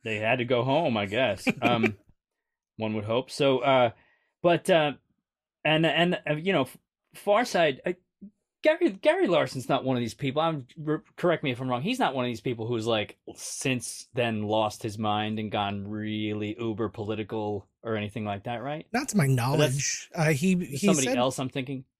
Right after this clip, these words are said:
Speaker 2: Yeah, no. I, most of what he does now, he just says he likes to kinda be a little experimental and stuff. He hasn't,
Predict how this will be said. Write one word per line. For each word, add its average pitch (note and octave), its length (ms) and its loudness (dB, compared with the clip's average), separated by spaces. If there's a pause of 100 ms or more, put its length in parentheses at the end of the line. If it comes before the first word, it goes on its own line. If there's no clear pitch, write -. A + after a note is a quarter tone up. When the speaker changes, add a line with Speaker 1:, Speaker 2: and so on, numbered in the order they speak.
(140)
Speaker 2:
Yeah, F#3+ 240 2
no. C#3 440 0
I, D3 340 -2 (140)
most F3+ 420 4
of A3 60 -2
what G#3 140 6
he F3+ 80 6
does D3 240 4
now, C#3 180 2
he B2+ 140 2
just B2+ 220 -2
says C3+ 180 -2
he A#2+ 100 -4
likes A#2+ 280 -6
to - 80 -18
kinda A#2 220 -4
be G#2+ 180 -6
a G#2 60 -6
little G#2 240 -12
experimental G2 680 -12
and F#2+ 120 -16
stuff. - 280 -14
He G2 80 -20
hasn't, G#2 420 -10